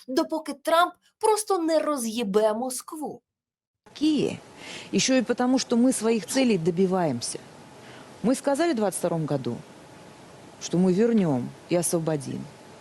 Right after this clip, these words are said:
Speaker 2: Донбасс, Л Н Р. Мы добьёмся того, что Украина не будет нато.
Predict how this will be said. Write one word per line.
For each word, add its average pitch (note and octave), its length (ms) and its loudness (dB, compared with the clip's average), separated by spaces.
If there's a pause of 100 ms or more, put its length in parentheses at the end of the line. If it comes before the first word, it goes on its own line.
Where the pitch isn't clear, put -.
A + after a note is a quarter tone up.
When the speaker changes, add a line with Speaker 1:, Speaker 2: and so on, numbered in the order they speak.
(160)
Speaker 2:
Донбасс, C#3+ 720 -2 (120)
Л C#3 160 2
Н B2 180 0
Р. B2+ 280 -2 (680)
Мы E3+ 140 0
добьёмся G3 460 0
того, F3 180 0
что E3 160 -6
Украина E3 320 0
не F3 80 0
будет E3 240 -2
нато. C3+ 380 0